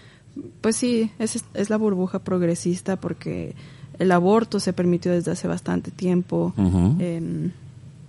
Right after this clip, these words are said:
Speaker 1: es que creo que la laicidad sí se vive de una manera muy distinta.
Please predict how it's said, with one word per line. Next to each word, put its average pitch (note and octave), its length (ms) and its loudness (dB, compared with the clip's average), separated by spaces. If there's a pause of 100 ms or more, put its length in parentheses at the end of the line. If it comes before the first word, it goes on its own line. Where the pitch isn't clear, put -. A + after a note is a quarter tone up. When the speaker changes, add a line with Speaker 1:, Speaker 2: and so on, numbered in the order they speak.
Speaker 1:
es G#3 140 0
que - 100 -12
creo C4 180 4
que C#4+ 100 2
la A3+ 280 2
laicidad F3+ 680 2
sí A3 140 -4
se G#3+ 140 0
vive G#3 180 6
de G#3 80 4
una G#3 140 4
manera F#3 340 4
muy G#3 420 6
distinta. F#3+ 680 -2